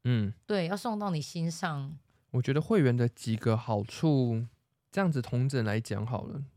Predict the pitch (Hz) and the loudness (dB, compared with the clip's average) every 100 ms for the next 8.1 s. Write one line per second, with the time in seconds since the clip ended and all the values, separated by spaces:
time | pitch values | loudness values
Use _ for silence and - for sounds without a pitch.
0 | _ - 214 151 131 131 117 147 160 151 | _ -4 0 2 2 0 -2 -2 -2 0
1 | 120 113 135 110 120 117 110 120 - 104 | 0 2 4 2 0 0 -2 -2 -4 -6
2 | - - 180 160 139 147 _ - - 160 | -6 -2 2 2 -2 -8 _ -10 -2 -2
3 | 165 110 110 135 123 113 98 110 - - | 0 -2 0 2 2 2 -4 -4 -4 -2
4 | 156 139 135 120 - 120 120 - 120 101 | 0 2 2 0 0 2 2 4 4 4
5 | 101 - 104 101 87 - 143 127 104 175 | 0 -4 -4 -4 -4 -6 -2 2 2 2
6 | 135 90 190 170 147 143 143 143 - 151 | 2 2 0 0 0 -4 -4 -4 -6 -6
7 | 135 139 143 131 139 120 113 113 110 104 | -4 0 2 2 4 4 2 2 0 -2